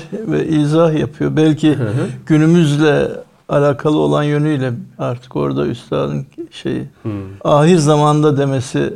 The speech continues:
Speaker 1: hadiste ahir zaman ifadesi geçiyor mu?
Speaker 2: Yok, o da geçmiyor.
Speaker 1: O da orijinal.
Speaker 2: Yani aslında hadisi olduğu gibi tercüme edip kabul etmediğini, hadis-i şerif lafzıyla sıhhatini ifade ettiğini öncesinden, arkasından da onun tamamen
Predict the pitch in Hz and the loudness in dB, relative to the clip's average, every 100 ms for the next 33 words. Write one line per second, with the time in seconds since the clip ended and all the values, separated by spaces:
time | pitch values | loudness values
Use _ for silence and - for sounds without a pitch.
0 | - 143 131 123 165 151 147 143 151 151 | -6 -2 -2 -2 2 2 2 0 -2 -4
1 | 147 147 139 - 156 135 247 233 123 147 | -2 -4 -4 -4 -6 -6 -8 -6 -2 2
2 | 127 101 - 139 131 95 - _ 104 - | 2 0 -6 -2 -2 -2 -8 _ -6 -6
3 | 98 92 139 262 - 160 147 143 131 120 | -6 -4 -6 -8 -8 -4 0 0 0 -2
4 | 135 131 123 - 110 113 123 - 135 - | -4 -6 -8 -4 -2 0 -4 -2 -2 -2
5 | 139 147 269 139 147 - 139 143 151 160 | -4 -2 -2 -2 -2 0 2 2 2 0
6 | 156 - 147 143 156 151 151 - 131 143 | 0 0 0 2 0 0 -2 -4 -4 0
7 | 185 208 160 123 123 208 320 - 110 127 | -2 0 -2 0 0 -2 -4 -6 -2 -2
8 | 151 151 147 147 139 151 147 - 143 131 | 2 0 2 0 0 -2 -2 -2 -2 -2
9 | 151 208 220 220 220 220 220 220 208 185 | 0 -2 -2 -2 0 -2 -2 -2 0 0
10 | 190 202 208 220 220 131 135 175 202 285 | -2 -2 -2 -2 0 -2 0 -2 0 0
11 | 294 208 120 - - _ 139 151 208 - | 0 -2 -4 -12 -20 _ 0 0 0 -2
12 | 143 160 170 175 | 0 2 2 0